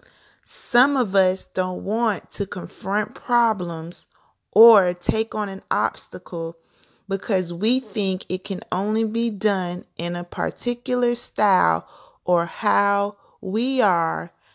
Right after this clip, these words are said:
how we communicate won't be received. None of these are true.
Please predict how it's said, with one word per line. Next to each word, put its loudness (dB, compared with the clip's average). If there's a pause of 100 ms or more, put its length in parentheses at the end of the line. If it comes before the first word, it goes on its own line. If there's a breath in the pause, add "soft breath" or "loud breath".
(100)
how 2
we 0
communicate -4
won't -2
be -2
received. -6 (800 soft breath)
None 2
of -6
these -6
are -2
true. -6